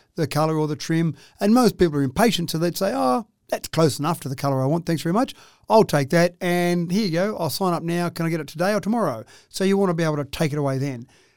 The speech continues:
That's changed because people go in and do that same process, except they say, "Can I take it home now?" "No, sorry, but come back in six months and we'll have your car for you."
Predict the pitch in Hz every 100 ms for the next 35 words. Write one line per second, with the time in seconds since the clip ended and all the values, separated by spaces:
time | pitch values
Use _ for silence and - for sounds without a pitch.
0 | _ 220 247 - - 180 135 160 156 170
1 | 160 - 180 151 147 151 139 139 147 147
2 | - 190 151 208 294 - 147 185 - 180
3 | - 202 202 _ - 185 - 175 175 170
4 | 160 - _ - 180 202 202 180 160 170
5 | 175 175 - _ 196 170 185 139 143 139
6 | 147 139 _ _ - 175 262 262 190 160
7 | - 175 180 185 202 226 208 147 139 175
8 | 294 - 226 240 - 196 202 147